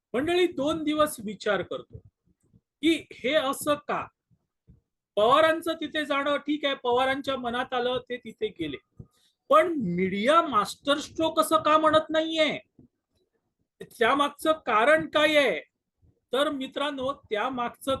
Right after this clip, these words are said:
कारण असं आहे की मीडियाला ही वास्तविक बातमी देखील दाखवायची नव्हती, पण नाईलाज आहे, लालबागच्या राजाला प्रचंड गर्दी असते आणि तिकडच्या क्षणाक्षणाची खबर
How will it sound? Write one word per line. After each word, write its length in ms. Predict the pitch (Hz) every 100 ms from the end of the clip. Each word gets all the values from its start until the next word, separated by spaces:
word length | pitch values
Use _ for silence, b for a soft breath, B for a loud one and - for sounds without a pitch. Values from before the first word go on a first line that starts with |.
| -
कारण 380 | 185 233 247 226
असं 200 | - 233
आहे 160 | 156 - _ _ _ _ - _
की 180 | 269 285
मीडियाला 720 | 254 214 214 233 269 254 202 240 -
ही 240 | - 208 247
वास्तविक 640 | 185 160 - 220 214 254 - 165 170 -
बातमी 460 | 156 156 185 226 247
देखील 360 | 247 - 254
दाखवायची 580 | 220 175 185 196 196 202
नव्हती, 340 | 170 147 - _ _ _ _ _ - - _
पण 180 | 277 285
नाईलाज 500 | 262 285 294 294 269
आहे, 140 | 269 254 _ _ _ _ - - - -
लालबागच्या 600 | 175 208 226 247 247 226
राजाला 360 | 220 233 233 240
प्रचंड 500 | 208 202 233 269 254
गर्दी 400 | 240 233 240 240
असते 340 | 220 240 220 - _ _ _ _ _ _ _ 196
आणि 200 | 294 339
तिकडच्या 920 | - - 262 - 294 - - 285 233 262
क्षणाक्षणाची 1040 | - 220 208 269 - 277 285 277 294 285
खबर 400 | - 262 262 208